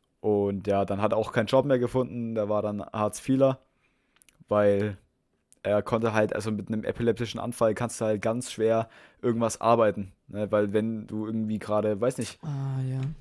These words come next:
Speaker 1: mein, mein Onkel war eigentlich Sta-, Gabelstaplerfahrer und wenn du halt, während du den Gabelstapler fährst, einen epileptischen Anfall bekommst, kann's halt gefährlich werden. Und
Speaker 2: Uff, ja,
Speaker 1: das
Speaker 2: Mann.
Speaker 1: ist halt, äh, nicht gut, sagen wir's mal so.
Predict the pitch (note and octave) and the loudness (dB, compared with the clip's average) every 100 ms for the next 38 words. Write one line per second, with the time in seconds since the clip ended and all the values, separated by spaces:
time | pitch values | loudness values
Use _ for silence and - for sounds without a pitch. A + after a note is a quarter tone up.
0 | - - A2 G#2+ G#2+ G#2+ - A#2 B2+ A2+ | -14 -4 -2 -2 -4 -4 -4 -2 2 2
1 | A2 G#2+ - A#2 A2 B2 C3+ B2+ C3 B2+ | 2 0 2 2 6 6 6 4 4 6
2 | C3 B2+ C3+ - _ _ _ _ _ _ | 6 6 4 -2 _ _ _ _ _ _
3 | _ - - G#2 A2 A2 G#2+ G#2+ G2+ B2 | _ -10 -2 4 4 4 6 6 6 4
4 | B2+ A#2 A2+ G#2+ B2+ B2+ B2+ B2 B2+ A#2+ | 4 0 2 6 6 8 8 10 8 6
5 | A2 A2 A2+ G#2+ - C3+ B2+ G#2+ - A#2 | 2 6 6 6 -2 4 4 4 4 2
6 | A#2 - A#2 B2 A2+ B2 C3 B2+ A#2 G2+ | 2 -2 0 2 0 -2 -4 -4 -2 0
7 | G2+ G2+ - - - - - - - A2 | 0 -2 -12 -20 -20 -20 -20 -20 -12 -2
8 | A2 G#2 G2+ G#2 - D3+ C3+ C3+ B2+ B2+ | 2 2 2 -2 -4 -4 -2 -2 -2 0
9 | A#2 A2 G#2+ - - G#2 G#2 G#2 - - | 2 2 0 -2 -6 -2 -2 -4 -10 -20
10 | _ _ - A2+ A#2+ - - C3 A#2 - | _ _ -10 -6 -6 -10 -4 -2 -2 -6
11 | _ _ - G2+ G2+ G#2 - G#2+ G#2 A2 | _ _ -10 -8 -6 -8 -4 -4 -2 -2
12 | G2 | -4